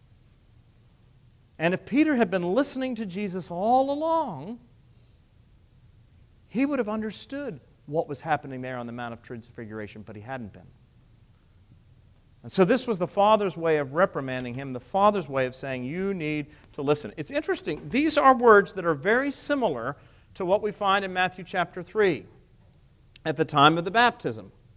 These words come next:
At that moment, when Jesus came up out of the water, Brian preached on it this past week, we're told that the heavens were torn in two. The Father spoke, the Spirit descended like a dove, and what did the Father say?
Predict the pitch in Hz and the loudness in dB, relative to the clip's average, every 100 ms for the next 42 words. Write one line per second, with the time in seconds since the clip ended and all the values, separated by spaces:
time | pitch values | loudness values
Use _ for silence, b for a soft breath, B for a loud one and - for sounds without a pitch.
0 | - _ _ _ _ _ _ _ _ _ | -20 _ _ _ _ _ _ _ _ _
1 | - - _ - - _ _ - 139 202 | -20 -20 _ -20 -20 _ _ -8 4 6
2 | 262 226 196 185 226 165 156 220 220 - | 6 6 4 2 0 -2 -2 -2 -4 -2
3 | 220 208 214 196 196 214 208 170 143 160 | 0 2 2 4 4 4 2 4 6 4
4 | 180 175 180 175 185 175 - 165 147 160 | 2 2 2 0 -4 -6 -6 -4 -4 -6
5 | 151 - 165 151 151 160 175 156 143 190 | -12 -6 -4 -4 -4 -4 -2 -2 0 4
6 | 180 175 160 147 127 b b - 254 254 | 4 6 4 2 -2 b b 6 6 6
7 | 196 185 170 - 247 269 269 254 - 208 | -2 -2 -4 6 8 8 4 -2 2 6
8 | 185 240 226 - - _ _ _ _ - | 6 4 -6 -18 -20 _ _ _ _ -20
9 | _ - - - - _ - - 220 247 | _ -20 -20 -20 -20 _ -12 2 6 6
10 | 254 - - 190 190 165 - 254 240 196 | 4 -2 4 4 4 -6 0 2 2 0
11 | 226 214 202 202 202 180 175 185 214 233 | 2 2 2 2 4 4 4 6 4 4
12 | 220 208 180 190 180 226 180 98 | 4 2 2 2 0 2 2 0